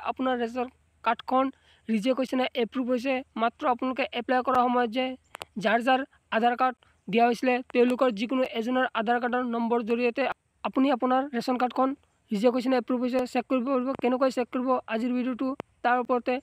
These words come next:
বলক ভিডিঅ'টো আৰম্ভ কৰোঁ। ভিডিঅ'টো আৰম্ভ কৰাৰ আগতে আপোনালোকলৈ এটাই ৰিকুৱেষ্ট, এতিয়ালৈ যদি চেনেলটো ছাবস্ক্ৰাইব কৰা নাই, প্লিজ চেনেলটো ছাবস্ক্ৰাইব কৰি ল'ব, ভিডিঅ'টো এটা লাইক কৰি দিব, লগতে আপোনালোকে এনে ইনফৰ্মেটিভ ভিডিঅ' পাই থাকিবলৈ বেল আইকনটো প্ৰেছ কৰিব নাপাহৰিব।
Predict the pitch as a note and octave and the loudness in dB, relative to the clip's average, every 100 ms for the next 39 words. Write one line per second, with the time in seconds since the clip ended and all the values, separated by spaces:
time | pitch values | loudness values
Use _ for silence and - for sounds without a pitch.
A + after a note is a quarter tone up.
0 | _ _ - A#3 C4 A#3 B3 A#3 C4+ _ | _ _ -2 2 2 0 -4 -4 -6 _
1 | _ A3 A#3+ A#3 G3+ G3 G#3+ _ - - | _ 2 2 2 -4 -10 -14 _ -10 -4
2 | A#3 C4+ D#4+ C4+ C4 C4 C4+ C4 B3+ B3+ | -2 0 0 2 2 0 0 0 0 -4
3 | B3+ C4 C4+ C4 A#3+ B3+ B3+ B3+ B3 C4 | -2 -4 -2 -2 0 -2 -2 -2 -4 -4
4 | B3 C4 B3 A#3+ C4+ - _ _ - B3 | -4 -4 -4 -4 -6 -10 _ _ -6 -2
5 | B3 B3+ - B3+ C4 B3 B3 A#3+ C4 C4+ | -2 -4 -8 -10 -8 -4 -4 -2 -2 -4
6 | - B3+ B3 A#3+ A#3+ - A#3+ C4 A#3+ A#3+ | -4 -6 -6 -8 -8 -6 -4 -2 -2 0
7 | B3 C#4 G3+ A3+ A3+ B3 B3+ A#3 A3+ A3+ | -2 -4 -6 -6 -6 -6 -2 -2 -2 -4
8 | B3+ C#4 A3+ A3+ B3+ A#3+ B3+ D4+ B3+ B3 | -4 -2 0 0 0 -2 -4 -4 -2 0
9 | B3+ A#3+ B3 A#3+ B3+ A3 A3+ A#3+ B3 A#3 | 0 0 -4 -4 -6 -6 -4 -4 -4 -4
10 | A3+ A#3 A#3 B3 C4+ _ _ _ - A#3 | -4 -4 -4 -4 -6 _ _ _ -4 0
11 | A#3+ B3 A#3+ B3 A3+ - B3 C#4 - _ | 0 0 -4 -6 -6 -6 -4 -4 -8 _
12 | _ _ A3+ A3 A3 A3 G3+ | _ _ -2 -2 0 -2 -4